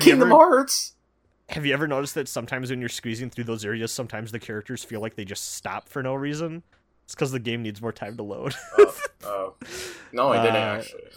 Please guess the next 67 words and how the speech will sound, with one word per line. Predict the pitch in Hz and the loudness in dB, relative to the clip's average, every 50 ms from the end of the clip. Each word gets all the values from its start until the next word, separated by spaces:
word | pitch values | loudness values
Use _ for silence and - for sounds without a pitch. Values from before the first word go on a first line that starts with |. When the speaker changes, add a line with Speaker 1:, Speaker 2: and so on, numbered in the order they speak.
| _ _ _ | _ _ _
Speaker 1:
Huh. | 123 120 110 - - _ _ - _ _ _ _ _ | -16 -14 -14 -16 -20 _ _ -20 _ _ _ _ _
Speaker 2:
uh, | - 135 123 117 120 117 | -4 -2 0 0 0 0
that | 135 139 135 | 0 0 0
happens | 139 135 135 127 139 151 139 139 | 0 -2 -2 -4 -8 -12 -12 -12
a | 131 | -12
few | - - 120 120 | -10 -8 -8 -6
times, | - 120 110 107 107 110 | -4 -4 -4 -4 -4 -6
and | 107 110 | -8 -8
it's | - - | -8 -8
like, | 120 107 - - | -8 -8 -8 -8
"Oh, | 107 107 104 104 110 82 | -10 -8 -8 -8 -10 -12
the, | - 120 117 110 107 107 - | -14 -14 -12 -12 -12 -12 -10
the | 123 120 | -10 -6
next | 110 117 107 - - | -6 -6 -8 -8 -8
part | - 123 113 110 | -6 -6 -6 -6
needs | 113 120 117 117 | -8 -12 -10 -10
to | 123 110 | -8 -6
load | 110 110 110 110 | -6 -6 -6 -6
in," | 113 113 113 117 117 - - - | -6 -6 -8 -10 -14 -16 -18 -12
and | - 123 113 117 | -10 -8 -8 -8
it, | 120 117 - - - | -8 -10 -12 -18 -18
yeah, | 120 110 82 76 101 - - | -14 -10 -10 -10 -10 -10 -12
there's | 127 120 117 117 | -12 -12 -10 -6
not | 123 120 110 - | -4 -4 -4 -4
enough | 107 104 - | -6 -10 -8
time | - 135 110 104 113 123 123 | -6 -6 -6 -6 -8 -10 -6
in | 113 | 0
this | |
Speaker 1:
What's, | 135 143 135 - - | 2 2 2 2 0
Speaker 2:
animation. | 117 110 113 101 113 | 0 -2 -2 -2 4
Speaker 1:
what's | 135 147 143 - | 4 4 4 6
the | - 160 | 4 4
point | - - - 160 151 151 143 110 | 4 4 4 4 6 6 6 4
of | 120 117 - | 4 4 4
this | 120 120 113 - - - | 2 2 4 4 2 -2
install | - 120 - - - 143 151 185 277 | -4 -6 -4 2 4 4 4 4 4
disc | 170 113 104 - - - - - | 2 -2 -2 0 -2 -2 0 0
that | 104 95 98 | 0 0 2
I | 92 95 | 0 -2
have | - 135 170 - 175 131 - | -4 -4 -6 -6 -8 -10 -8
then? | 104 98 98 101 | -8 -8 -6 -6
I | 104 | -8
thought | 110 - 143 123 117 113 | -4 0 0 2 2 0
I | |
installed | 123 131 - - - 139 135 135 131 | -2 -4 -6 2 6 6 6 6 4
the | 127 | 2
whole | 117 123 123 147 151 147 151 156 | 2 2 4 2 2 2 0 -2
game. | 156 170 220 339 359 294 165 110 80 - - - - | 0 0 -2 -2 -2 -6 -6 -6 -8 -10 -14 -16 -10
What's | - 175 196 - - | -10 -10 -8 -8 -8
going | - 247 233 277 285 139 | -6 -4 -2 -2 0 0
Speaker 2:
That's | 294 311 | 0 0
Speaker 1:
on? | - | 0
Speaker 2:
not | 135 139 | 2 4
how | 165 180 175 | 4 4 4
the | 156 | 2
game | 147 349 - - 415 - | -2 -4 -4 -4 -6 -4
works. | 415 415 392 339 - - - - | -4 -4 -4 -4 -8 -16 -18 -12
Uh, | - - - | -8 -2 0
Speaker 1:
What? | 294 381 403 453 - - | 2 2 2 2 2 4
That's | 466 - - - | 4 4 6 6
not | 415 370 - | 6 6 6
how | - 370 | 6 4
the | 370 330 | 4 4
game | 320 359 359 359 349 | 4 2 2 2 0
works? | 359 359 349 - | -2 -2 -2 0
Speaker 2:
<laughs> | 143 - | 0 4
Speaker 1:
That's | 120 156 156 180 | 4 4 4 4